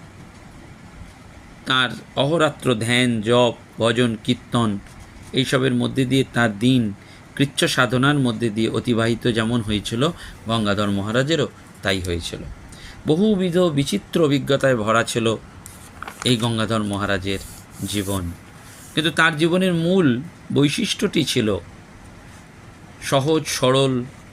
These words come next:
অনাড়ম্বর এক জীবন এবং শ্রীগুরুর প্রদর্শিত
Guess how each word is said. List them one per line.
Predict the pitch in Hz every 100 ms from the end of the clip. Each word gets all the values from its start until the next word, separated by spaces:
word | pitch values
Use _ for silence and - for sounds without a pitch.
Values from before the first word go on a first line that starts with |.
| - - - -
অনাড়ম্বর | 127 127 131 147 160 165
এক | 147 139 135
জীবন | 151 170 220 220 - - - -
এবং | 147 175
শ্রীগুরুর | 156 160 147 160 202 220 101 - - -
প্রদর্শিত | 139 156 180 - - 175